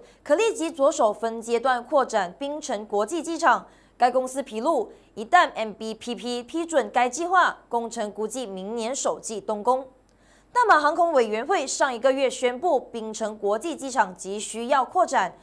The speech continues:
大马机场也提成了初步资本开销高达十亿四千五百万令吉的计划书。马银行投行研究相信，该公司将通过内部现金与借贷来融资。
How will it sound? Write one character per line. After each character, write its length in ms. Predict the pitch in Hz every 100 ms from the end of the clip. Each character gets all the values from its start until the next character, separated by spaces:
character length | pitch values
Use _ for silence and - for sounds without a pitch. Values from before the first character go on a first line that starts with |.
| _ _ -
大 120 | 269
马 140 | 226
机 140 | 208 240
场 280 | 247 214
也 140 | 202 196
提 220 | 196 233
成 200 | 262 277
了 200 | 277 214
初 240 | - 240
步 200 | 233 269
资 220 | 233 226 233
本 220 | 202 185
开 240 | 214 214
销 360 | 214 220 214 220 - -
高 180 | 359 381
达 220 | 269 269
十 280 | - 220 233
亿 360 | 349 311 - -
四 280 | - 294
千 260 | 240 269 254
五 140 | 220
百 180 | 262 285
万 180 | 262 269
令 200 | 302 247
吉 160 | 208 208
的 120 | -
计 220 | - 269
划 140 | 262
书。 320 | 240 277 277 277 _ _ _ _ -
马 120 | 311
银 160 | 415 415
行 140 | 403
投 160 | 392 311
行 200 | 302 320
研 240 | 240 233
究 200 | 254 294
相 240 | 294 320 311
信， 280 | 403 262
该 200 | 208 202
公 200 | 202 214
司 160 | 220 226
将 300 | 220 214 220
通 220 | 214 233
过 180 | 247 269
内 260 | 240 320 294
部 160 | 302
现 240 | 285 302 254
金 320 | 269 269 220
与 140 | 190
借 240 | - 233 262
贷 240 | 247 214
来 160 | 185 175
融 260 | 175 170
资。 300 | 190 190 190